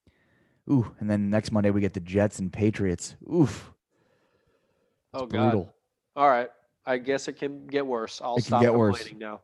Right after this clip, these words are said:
Speaker 1: Yeah. What are you looking for out of the, the Eagles-Cowboys game on Sunday?
Speaker 2: Uh, I, I don't even know.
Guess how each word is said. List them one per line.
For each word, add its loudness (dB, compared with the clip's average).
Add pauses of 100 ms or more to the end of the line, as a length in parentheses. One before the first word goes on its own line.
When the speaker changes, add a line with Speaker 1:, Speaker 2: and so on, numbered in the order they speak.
Speaker 1:
Yeah. 0 (1700)
What 6
are 6
you 8
looking 6
for 2
out 4
of -2
the, -2
the -4
Eagles-Cowboys -4
game -8
on -8
Sunday? -12 (2500)
Speaker 2:
Uh, -12 (1040)
I, 2 (640)
I 4
don't 4
even -4
know. -2